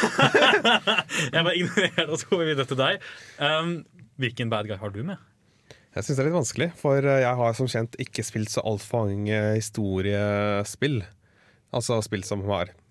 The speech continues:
Speaker 2: baserer seg, baserer seg på historie.
Speaker 1: Ja, ja.
Speaker 2: Jeg kan føle det litt teit å gå inn her og si Bowser, fordi at, eh,
Speaker 1: Hvorfor?
Speaker 2: han gir
Speaker 1: Det er jo en
Speaker 2: deg,
Speaker 1: ikonisk bad guy, da.
Speaker 2: han gir deg, eh, masse utfordringer, masse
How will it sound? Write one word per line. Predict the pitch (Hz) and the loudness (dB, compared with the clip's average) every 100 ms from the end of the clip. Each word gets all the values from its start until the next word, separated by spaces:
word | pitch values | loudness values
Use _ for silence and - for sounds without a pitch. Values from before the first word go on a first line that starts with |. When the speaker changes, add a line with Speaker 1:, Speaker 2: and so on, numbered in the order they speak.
| _ - | _ -8
Speaker 2:
baserer | 123 113 101 | -4 0 0
seg, | 110 98 | 0 -2
baserer | 117 113 107 | -2 -2 -2
seg | 110 | 0
på | |
historie. | 113 - 117 156 - 123 | -2 0 -2 -2 -4 -6
Speaker 1:
Ja, | |
ja. | 147 160 | 0 0
Speaker 2:
Jeg | 170 | 2
kan | 120 117 117 110 | 0 0 -2 -2
føle | 117 113 | -2 0
det | 127 | -2
litt | 135 | -4
teit | 151 135 - | -2 -2 0
å | |
gå | 131 | 0
inn | 120 | 0
her | 117 107 | 0 -2
og | |
si | 110 110 104 | -2 -2 -4
Bowser, | 107 107 107 - 165 160 120 | 0 0 0 0 2 2 0
fordi | - 123 117 113 113 | -2 -2 0 0 -2
at, | 110 | 0
eh, | 127 | 4
Speaker 1:
Hvorfor? | 117 117 - | 4 6 4
Speaker 2:
han | |
gir | 120 | 4
Speaker 1:
Det | |
er | 127 | 6
jo | 135 | 4
en | |
Speaker 2:
deg, | 135 | 2
Speaker 1:
ikonisk | - - 143 123 127 185 123 | -2 -8 -4 -2 -2 -2 -4
bad | 110 | -2
guy, | 139 | 0
da. | 233 156 | 2 2
Speaker 2:
han | 190 | 4
gir | 147 123 | 4 4
deg, | 156 156 | 4 4
eh, | 156 156 151 151 | 2 2 2 2
masse | 156 139 - 143 139 139 127 | 0 -2 2 2 4 4 2
utfordringer, | 104 110 110 131 131 | 2 2 2 2 0
masse | 117 127 | -2 -4